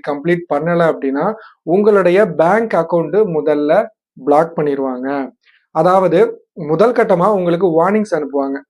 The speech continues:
அதாவது, நீங்க பயோமெட்ரிக் எடுக்கல, போய் அப்டேட் பண்ணி எடுத்துக்குங்க அப்படின்ற மாதிரி சொல்லுவாங்க. அது மீறி நீங்க எடுக்கல அப்படின்னா, இந்த டிசம்பர் பதினஞ்சுக்கு அப்புறம் பாத்தீங்கன்னா, உங்களுக்கு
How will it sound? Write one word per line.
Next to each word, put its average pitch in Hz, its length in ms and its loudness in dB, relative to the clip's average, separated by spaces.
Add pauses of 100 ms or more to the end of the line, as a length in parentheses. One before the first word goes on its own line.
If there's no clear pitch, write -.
(280)
அதாவது, 160 380 2
நீங்க 160 320 2
பயோமெட்ரிக் 160 440 0
எடுக்கல, 165 300 0 (100)
போய் 165 160 2
அப்டேட் 156 300 2
பண்ணி 160 240 -2
எடுத்துக்குங்க 156 460 -2
அப்படின்ற 139 320 -4
மாதிரி 135 200 -2
சொல்லுவாங்க. 135 500 -2 (320)
அது 160 220 2
மீறி 214 240 2
நீங்க 202 260 4
எடுக்கல 196 360 2
அப்படின்னா, 151 400 -4 (720)
இந்த 175 140 2
டிசம்பர் 233 420 2
பதினஞ்சுக்கு 226 480 0
அப்புறம் 185 320 0
பாத்தீங்கன்னா, 165 520 -4
உங்களுக்கு 151 440 -2